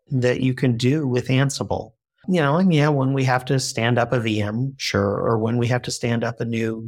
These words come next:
node for Kubernetes, yeah, you know, that, that all happens. But it also includes things like, you know, well, when we need to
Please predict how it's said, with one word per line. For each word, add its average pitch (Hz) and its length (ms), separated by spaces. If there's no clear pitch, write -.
node 113 600
for 123 280
Kubernetes, 120 920
yeah, 110 560
you 143 100
know, 123 200
that, 120 300
that 120 140
all 156 200
happens. 117 680
But 156 240
it 180 100
also 240 320
includes 185 480
things 165 460
like, 147 280
you 151 160
know, 139 180
well, 139 300
when 151 380
we 196 160
need 165 420
to 143 500